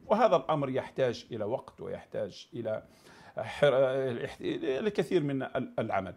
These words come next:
آه، أمر آخر أنه، أنه مصدر، نعم، أن مصدر أكد لي، وهذا المصدر كان مقرب من دوائر الفريق أحمد قايد صالح رحمة الله عليه، أنه كان يتابع الأمر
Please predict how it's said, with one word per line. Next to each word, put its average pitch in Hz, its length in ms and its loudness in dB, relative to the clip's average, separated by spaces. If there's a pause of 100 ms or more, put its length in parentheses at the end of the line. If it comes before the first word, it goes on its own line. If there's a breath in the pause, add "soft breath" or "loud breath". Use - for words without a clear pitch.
(600 loud breath)
آه، 175 320 12
أمر 220 220 12
آخر 220 500 8 (560)
أنه، 196 340 6 (840)
أنه 160 200 6
مصدر، 147 520 6 (640)
نعم، 117 260 0 (340)
أن 110 360 -2
مصدر 127 480 -2 (240)
أكد 113 400 -2
لي، 101 260 -10 (240)
وهذا 139 240 2
المصدر 123 360 -4
كان 123 340 -2
مقرب 107 500 -4 (340 soft breath)
من 117 160 -2
دوائر 113 560 0
الفريق 117 640 -8
أحمد 107 320 -12
قايد 107 160 -10
صالح 95 260 -8
رحمة 104 300 -16
الله 110 160 -10
عليه، 196 260 -4 (340 loud breath)
أنه 127 500 4
كان 147 340 8 (220)
يتابع 107 520 4
الأمر 185 500 2